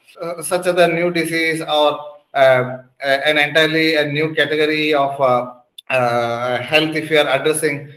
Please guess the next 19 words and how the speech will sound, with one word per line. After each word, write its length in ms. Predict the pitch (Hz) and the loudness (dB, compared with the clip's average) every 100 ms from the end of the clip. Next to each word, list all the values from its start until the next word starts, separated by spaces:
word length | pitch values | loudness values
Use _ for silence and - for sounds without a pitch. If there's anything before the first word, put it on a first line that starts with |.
| _ | _
probably, 460 | 151 156 156 151 147 | 2 4 4 2 2
uh, 360 | 143 139 135 - | 0 0 -2 -8
a 80 | 143 | -4
clinical 360 | 156 160 175 156 | -2 0 0 2
trial 260 | 160 156 | 4 2
becomes 340 | 156 151 156 151 | 0 -2 -2 0
almost 420 | 143 143 143 - | 0 0 -4 -6
necessary, 640 | 143 143 151 156 - 117 | -6 -6 -6 -8 -6 -10
sir, 200 | - 113 | -8 -10
because 400 | 113 123 123 123 - _ _ | -10 -6 -6 -6 -14 _ _
just 220 | 123 147 | -4 -2
with 100 | 156 | -2
the 220 | 156 147 135 - - _ | 0 0 -2 -8 -20 _
correlation 520 | 160 156 165 160 165 156 | 0 2 2 0 -2 -2
with 80 | |
the 240 | 151 151 - - - | -2 -4 -6 -10 -4
text, 300 | 151 - - | -4 -6 -12
we 180 | 147 147 | -8 -4
cannot, 640 | 147 139 139 139 - - | -4 0 -2 -2 -10 -14